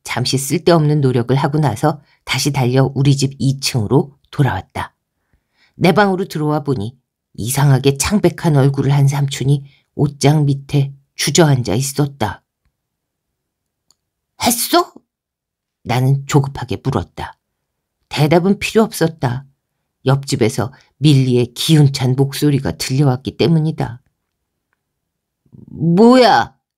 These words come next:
실패했어?" 같이 주저앉고 싶은 기분이었다. 삼촌은 대답 없이 일어서서 옷장 천판을 원래대로 돌려놓았다. 보니 고리도 확실히 회수했다.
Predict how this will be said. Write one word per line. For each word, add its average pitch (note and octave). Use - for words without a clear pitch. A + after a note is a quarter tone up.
실패했어?" -
같이 -
주저앉고 D3+
싶은 -
기분이었다. C#3+
삼촌은 G3
대답 D#3
없이 E3
일어서서 D#3
옷장 C#3+
천판을 D3
원래대로 C3
돌려놓았다. C3
보니 E3
고리도 D3+
확실히 -
회수했다. -